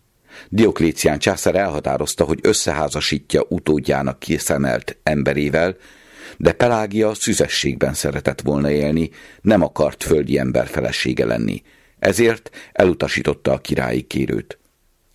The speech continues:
Anyja azonban haragjában elvitte őt Diokléciánhoz. A császárnak annyira megtetszett Pelágia, hogy ő maga akart vele házasságra lépni.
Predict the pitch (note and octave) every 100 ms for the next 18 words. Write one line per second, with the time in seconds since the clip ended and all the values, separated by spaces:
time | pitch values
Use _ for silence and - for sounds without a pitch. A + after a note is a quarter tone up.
0 | _ _ _ - - F#2+ G#2 G#2 - -
1 | G2 F#2 F#2 F2+ D#2 C#2+ C#2+ D2 D2+ D2+
2 | C#2 C2+ - C#2 C#2 C2 A1+ - A#1+ A#1+
3 | - C#2 C2+ C#2 A#1+ - - _ _ -
4 | - - F#2 - C3 - F2+ F2 - E2+
5 | A#2 A#2 F2+ E2 E2 - D2+ - D2 -
6 | E2+ E2 D#2 D#2 E2+ E2+ - - - F2+
7 | - A#2+ G2 C#2 - D2+ C#2 - C#2+ C2+
8 | - C#2+ C#2 D2+ C#2 C#2 - C#2 B1 B1
9 | B1 A1+ - A#1+ A#1